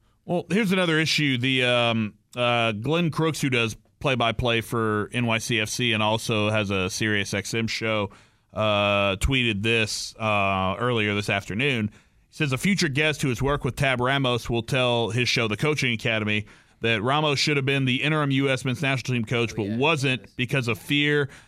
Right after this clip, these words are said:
Speaker 1: that Ramos would do well and disrupt Jay Berhalter and U S Soccer's plan to hire his brother after the, uh, crew season." If that's the case, then we're just outright being lied to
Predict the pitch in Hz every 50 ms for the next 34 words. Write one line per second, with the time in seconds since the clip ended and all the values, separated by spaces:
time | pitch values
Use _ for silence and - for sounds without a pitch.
0 | _ _ - 110 101 90 110 127 135 147 151 143 135 131 131 127 - - - 120
1 | 113 110 120 120 117 110 113 131 139 143 143 135 131 117 117 113 - - 143 143
2 | 135 120 - - - 156 190 196 165 139 143 131 117 117 120 117 113 - 131 123
3 | 117 117 120 127 135 139 131 123 - - 143 139 135 131 123 - - 139 131 127
4 | 120 117 120 127 123 123 123 117 107 101 - 127 127 123 113 110 110 101 107 110
5 | 107 - - 113 107 104 104 107 104 101 98 98 98 - - 131 135 127 120 -
6 | - 107 101 95 95 98 98 98 - - - - - _ _ _ _ _ _ -
7 | 147 - - 160 208 254 254 - - 147 120 - 143 127 120 117 117 113 - -
8 | - - - _ - 135 139 131 123 151 196 208 190 208 143 - - 139 151 156
9 | 135 120 147 139 123 113 131 131 127 117 107 104 104 110 120 131 139 147 147 131
10 | - - - 127 117 107 104 101 101 101